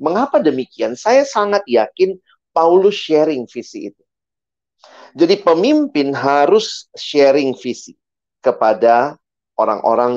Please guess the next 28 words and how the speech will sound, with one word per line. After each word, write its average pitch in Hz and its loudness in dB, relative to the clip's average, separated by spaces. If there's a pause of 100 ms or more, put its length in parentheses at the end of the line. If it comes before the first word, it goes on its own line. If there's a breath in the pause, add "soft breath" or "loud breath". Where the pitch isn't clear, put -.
yang, 107 -6 (600)
eh, 104 2
lain. 139 2 (400)
Dan 165 0
kalau 180 4
memang 160 2
itu 151 -4
visi 165 -2
yang 139 2
dari 131 2
Tuhan, 175 -2
nah, 104 -4 (240)
kita - -2
mesti 160 -6
ingat, 156 -4 (240 soft breath)
kalau 202 2
saya 277 0
punya 170 2
relasi 143 4
dengan 120 -2
Tuhan, 107 -2
misalnya, 101 -8
Pak - -2
Feby 202 2
punya 147 -4
relasi 120 2
dengan 107 -8
Tuhan. 107 -2